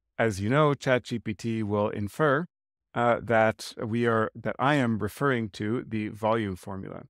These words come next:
So I could, uh, manipulate the equation to solve for R. So if you tell me the volume and the height of a cylinder, I can compute its radius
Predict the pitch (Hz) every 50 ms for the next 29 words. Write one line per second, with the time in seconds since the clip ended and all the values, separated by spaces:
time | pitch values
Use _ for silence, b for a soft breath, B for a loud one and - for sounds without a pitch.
0 | _ _ _ _ _ _ _ _ _ _ _ - - 120 110 107 - 110 113 113
1 | - - 117 117 113 113 101 92 - _ _ _ _ - 113 110 110 - 113 110
2 | 120 135 160 160 - - 139 139 123 - 120 110 - - 113 117 110 110 110 107
3 | 95 - - 104 101 95 - - 104 - - 117 117 120 131 131 - _ _ _
4 | _ _ _ - - 139 123 117 - - 135 127 110 - 113 117 135 160 190 196
5 | 185 - - 156 151 160 139 104 98 110 147 - - _ _ _ _ _ 120 110
6 | 92 107 117 117 135 147 151 151 151 117 110 113 113 107 104 - 120 127 120 120
7 | 120 104 104 101 - - 156 170 165 151 135 120 120 120 123 123 - _ _ _
8 | _ _ _ 120 123 139 151 - - 135 123 - - 110 107 - 117 117 117 -
9 | - - 110 - 104 101 95 113 131 151 151 117 95 - - - - - -